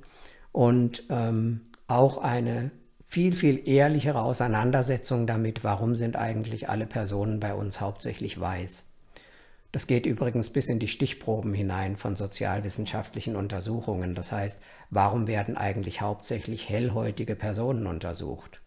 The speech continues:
Und dann werden aber irgendwelche universellen Theorien auf Grundlage, ähm, dieser, ähm, Untersuchungen, ähm, publiziert. Und also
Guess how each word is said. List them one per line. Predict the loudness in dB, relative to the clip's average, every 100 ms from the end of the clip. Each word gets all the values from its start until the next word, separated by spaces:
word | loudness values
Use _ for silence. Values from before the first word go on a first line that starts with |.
| -20 -20 _ -20 -6
Und | -2 2
dann | 4 4
werden | 2 2
aber | 0 0
irgendwelche | 0 0 0 0 -2 -2
universellen | 0 0 -2 -2 -2 -2
Theorien | -2 -4 -2 -2 -2
auf | -4 -6
Grundlage, | -6 -6 -4 -4 -4 -6 -10 -12 -14 -16 -18 -20 -18 -6
ähm, | -2 -2 -2 -2
dieser, | -4 -2 -4 -4 -8 -10 -8
ähm, | -6 -6 -8 -10 -14 -4
Untersuchungen, | -2 -2 -4 -4 -6 -6 -6 -6 -8 -14 _ _ -20 -20 -20 -20 -20 -12
ähm, | -8 -6 -6 -8 -12 -16 -20 -20 -20 -6
publiziert. | -4 -4 -8 -6 -6 -6 -10 -20 -20 -20 -20 -20 -20 -20 -20 -20 -20 -20 0
Und | 4 4 2 -10 -20 -12
also | -4 -2